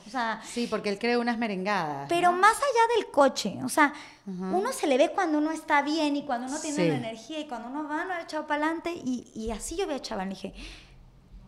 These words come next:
Speaker 1: "Deme, ¿tú qué haces? Ven acá,
Speaker 2: Eh,
Speaker 1: te
Speaker 2: ven
Speaker 1: voy a
Speaker 2: acá, o sea,
Speaker 1: contar".
Speaker 2: te voy a grabar en tres, dos,
Speaker 1: Sí.
Speaker 2: uno. Ajá.
Speaker 1: Y fíjate que se pone una <laughs> meditación de Anthony Robbins todas
Speaker 2: Ajá.
Speaker 1: las mañanas, que básicamente la meditación se trata de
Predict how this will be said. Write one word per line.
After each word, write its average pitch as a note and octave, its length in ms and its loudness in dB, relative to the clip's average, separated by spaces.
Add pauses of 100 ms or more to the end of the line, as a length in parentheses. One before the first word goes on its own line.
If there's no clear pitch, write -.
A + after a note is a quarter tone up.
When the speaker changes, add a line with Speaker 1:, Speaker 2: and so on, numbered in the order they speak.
(360)
Speaker 1:
"Deme, E4+ 160 -6 (340)
¿tú - 140 -4
qué - 100 -4 (100)
haces? F#3 440 -6
Ven G#3 260 -12
acá, D4+ 140 -14
Speaker 2:
Eh, - 60 -14
Speaker 1:
te G#3+ 120 4
Speaker 2:
ven B3+ 120 10
Speaker 1:
voy - 20 10
a D#4 80 12
Speaker 2:
acá, G#3+ 200 6
o E3 80 4
sea, F#3 120 4
Speaker 1:
contar". F3+ 360 0
Speaker 2:
te G#3 60 8
voy G#3 160 6
a A#3 80 6
grabar G3 440 6
en D#3+ 180 -2
tres, A3+ 420 -2 (180)
dos, A3+ 360 4
Speaker 1:
Sí. G#3+ 480 0
Speaker 2:
uno. D3 280 -6
Ajá. E3+ 380 -12 (120)
Speaker 1:
Y F4 160 -2
fíjate A4 360 -2
que D4 80 -6
se C#4 140 0
pone D#4+ 240 6 (140)
una G4 240 8
<laughs> A4+ 40 2
meditación A3 840 2
de A3 180 4
Anthony G#3 400 2
Robbins F3+ 520 -6 (180)
todas E4 240 8
Speaker 2:
Ajá. - 80 10
Speaker 1:
las A#3 100 10
mañanas, F#3 520 6 (420)
que E4 140 -2
básicamente C#4+ 1200 8
la A#3+ 160 6
meditación B3+ 520 6
se F4 140 6
trata C#4 420 10
de G3+ 720 2